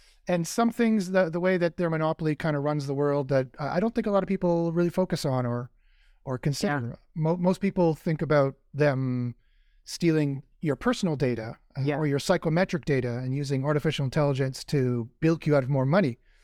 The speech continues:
Speaker 2: Right.
Speaker 1: which is bad enough.
Speaker 2: Right.
Speaker 1: Uh, uh, and I don't think a lot of people realize when we're talking about personal data,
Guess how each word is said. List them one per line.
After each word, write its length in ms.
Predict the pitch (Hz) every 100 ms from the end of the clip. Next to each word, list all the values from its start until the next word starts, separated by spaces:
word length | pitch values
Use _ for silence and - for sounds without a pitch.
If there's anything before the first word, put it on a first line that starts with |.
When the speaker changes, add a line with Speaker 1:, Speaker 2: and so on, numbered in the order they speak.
| -
Speaker 2:
Right. 140 | 143
Speaker 1:
which 100 | 143
is 80 | 220
bad 280 | 151 180 165
enough. 400 | 190 233 - - _ _ _
Speaker 2:
Right. 260 | 143 139 120
Speaker 1:
Uh, 40 | 151
uh, 420 | 147 147 139 143
and 120 | 170
I 60 | 170
don't 140 | 240
think 100 | 240
a 40 | 226
lot 100 | 214
of 40 |
people 200 | 208 175
realize 420 | 185 226 160 147
when 120 | 151 156
we're 80 |
talking 240 | 160 226 226
about 180 | 170 -
personal 320 | 226 220 170
data, 300 | 147 131